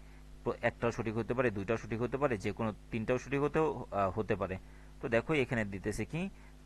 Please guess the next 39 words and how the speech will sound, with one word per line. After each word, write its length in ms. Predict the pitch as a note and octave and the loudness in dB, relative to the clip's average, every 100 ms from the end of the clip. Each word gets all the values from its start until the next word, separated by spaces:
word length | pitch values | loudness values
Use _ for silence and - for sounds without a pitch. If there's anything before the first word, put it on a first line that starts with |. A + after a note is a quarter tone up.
| - | -4
তিনটা 240 | A#2 G#2+ | -2 2
অপশন 360 | G#2+ A2 - G2 | 4 2 0 -2
আছে, 160 | G2+ A2 | -2 4
তারপরে 280 | A2 G#2 | 4 4
এখানে 320 | G#2 A2 G#2 G2 | 0 0 -2 -2
উত্তরে 320 | A#2 - A#2+ G#2 | -8 -2 2 2
বলা 220 | G2 G2 | 2 0
হচ্ছে 280 | G2 - F#2+ | 0 -2 0
যে 240 | A2+ E3+ - - - - - | 0 0 -4 -16 -18 -18 -6
শুধুমাত্র 340 | B2 B2 A#2+ G#2+ | -2 0 2 2
এক 100 | - | 2
নাম্বার 200 | A2 G#2 | 0 0
সঠিক 260 | - F#2 F#2 | 0 -6 -6
কিনা, 180 | G#2+ C3 | -4 -2
শুধুমাত্র 420 | B2 G#2+ G#2 G#2+ G2 | -2 -2 -2 -2 -2
তিন 100 | A2+ | -2
নাম্বার 220 | A2+ G#2 | 0 0
সঠিক 260 | - - - | -4 -8 -8
কিনা, 200 | G#2+ C3 | -6 -4
শুধুমাত্র 420 | A2 G#2 G#2 G#2 - | -4 -2 -2 -4 0
এক 200 | A2 A2+ | 0 2
ও 60 | |
দুই 140 | G#2 G#2 | -2 -2
সঠিক 280 | - - - | -4 -6 -4
কিনা, 240 | B2+ E3+ - - - - | -2 -4 -8 -18 -8 -2
নাকি 320 | G#2+ E3+ G#3 - - - | 0 0 -2 -6 -18 -4
তিনটাই 300 | F3 D#3+ A#2 | 0 4 4
সঠিক, 320 | - - F#2 - - - | 4 -2 -4 -6 -16 -10
সেটা 180 | C3+ B2+ | 2 4
আমাদেরকে 480 | G#2+ G#2+ A2+ F#3+ A3+ - B2 | 4 2 2 2 0 -6 -2
দিতে 200 | B2 G#2+ | 2 4
হবে। 240 | G2 F2+ F#2 - - - - - | 2 0 -6 -10 -18 -18 -18 6
তারপরে 520 | D3 C#3 G#2+ A#2 E3 - | 8 8 2 2 0 -2
উদ্দীপকের 460 | C#3+ A#2+ B2+ A#2+ A#2 | -4 0 0 2 2
মাধ্যমে 300 | G2+ A2 C3+ | 2 0 2
আমাদের 240 | A2 G2 | 0 0
এমসিকিউ 340 | F#2+ F#2 F#2+ G2 | -2 -4 -2 -2
আসতে 220 | - G2 | -2 -4
পারে। 320 | G2+ B2 F#3+ | -2 -2 -2